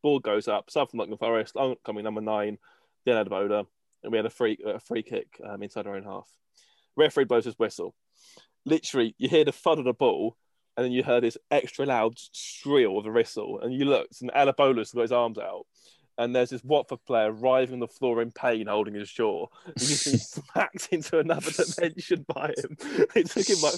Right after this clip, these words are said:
five minutes to get up, and then Alabola scored in that game as well.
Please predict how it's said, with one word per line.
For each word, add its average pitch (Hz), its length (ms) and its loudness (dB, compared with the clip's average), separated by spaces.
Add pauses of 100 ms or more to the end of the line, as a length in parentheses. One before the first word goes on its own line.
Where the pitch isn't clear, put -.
five 147 300 2
minutes 143 240 -2
to 139 100 -4
get 123 240 -4
up, 120 240 -2
and 113 80 -6
then 143 80 -2
Alabola 170 400 4
scored 175 320 2
in 135 60 -10
that 117 160 -4
game 110 200 -4
as 113 100 -8
well. 120 320 -4